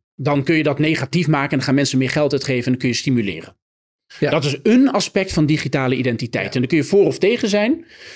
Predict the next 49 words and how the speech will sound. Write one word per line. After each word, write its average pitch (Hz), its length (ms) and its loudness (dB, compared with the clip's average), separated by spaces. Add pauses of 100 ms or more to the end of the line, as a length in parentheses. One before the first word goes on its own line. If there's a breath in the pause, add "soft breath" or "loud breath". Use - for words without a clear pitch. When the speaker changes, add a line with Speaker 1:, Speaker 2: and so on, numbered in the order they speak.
(140 loud breath)
Speaker 1:
maar 147 140 0
dan, 202 260 2
dan 185 160 2
snap 190 320 0
ik 254 100 0
waarom 185 300 2
je 180 80 2
het 143 160 0
bouwt. - 500 -6
Speaker 2:
Ja, 151 100 -2
Speaker 1:
Dan 151 100 2
Speaker 2:
alle 202 80 4
Speaker 1:
moet 202 80 4
je 170 40 2
Speaker 2:
ar-, 214 60 4
Speaker 1:
dan 175 100 4
Speaker 2:
moet 226 100 2
je 262 60 4
dus 196 100 2
contant 190 360 0
afschaffen. 127 460 -4 (140 loud breath)
Speaker 1:
Dan 151 160 -2
moet 196 140 2
je, 214 60 0
Speaker 2:
En - 80 0
de 165 60 -2
Speaker 1:
moet 170 80 4
je 170 60 4
Speaker 2:
laatste 185 240 2
Speaker 1:
con- - 100 2
Speaker 2:
tijd 196 240 0
is 143 180 0
juist 143 220 2
meer 151 200 2
wetgeving 156 380 2
gekomen 165 320 2
om 156 120 2
contant 170 380 2
te 160 80 2
behouden. 147 360 2
Dus 127 240 -4
tegelijkertijd 156 580 2
met 151 160 0
de 151 80 2
wetgeving 151 400 2
voor 135 100 0
de 127 60 0
digitale 135 360 0
euro 143 360 2